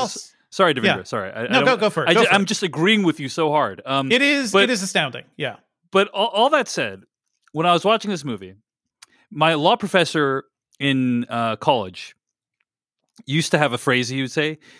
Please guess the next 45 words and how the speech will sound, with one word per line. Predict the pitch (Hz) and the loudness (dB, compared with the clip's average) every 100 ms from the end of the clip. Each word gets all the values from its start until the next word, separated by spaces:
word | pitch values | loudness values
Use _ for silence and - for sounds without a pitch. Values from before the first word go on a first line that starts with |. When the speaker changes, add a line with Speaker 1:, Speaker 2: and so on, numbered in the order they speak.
| _ | _
Speaker 2:
He | - | -2
would | 147 | -2
say, | - 151 | 0 0
like, | 135 - | 0 2
"Are | 175 | 2
you | 226 220 | 4 4
getting | 226 220 | 2 2
a | 202 | 0
blank | 131 160 156 - | 0 0 0 -2
tingle?" | - 101 90 - _ | -10 -10 -12 -20 _
Like, | 131 127 | -4 -2
he | - 147 | 0 0
would, | 143 | 0
he, | 135 139 139 | -4 -6 -6
which | 139 139 | -4 -2
is | |
like, | 139 127 127 | -2 -4 -2
"Does | 151 175 | 0 0
this | 165 156 | -2 0
remind | 147 139 135 131 | 0 2 0 0
you | 107 | -4
of | 98 90 | -6 -6
this | 92 | -12
thing?" | - 113 - | -16 -20 -12
Speaker 1:
<laughs> | 208 | -8
Mm-hmm, | 165 156 135 - | -6 -8 -12 -8
mm-hmm. | 160 143 | -4 0
Speaker 2:
And | 156 156 156 156 156 156 - | 2 4 4 2 0 -4 -6
there | 131 175 247 | 0 2 4
is | 269 | 0
a | |
scene | - 320 339 302 | -4 -4 -2 -2
in | |
this | 254 220 | -2 0
movie | 233 220 131 | 0 0 -2
where | 117 139 | 0 0
they | 143 151 | 2 0
arrive | 143 139 151 175 170 | 2 2 4 4 2
at | 156 - | 0 -2
the | 135 123 | -4 -4
place | - 151 151 | -2 -2 0
of | 139 | -2
lost, | 117 127 131 - 139 | 2 2 2 -4 -2
the, | 147 | -2
the, | 143 165 | -2 -6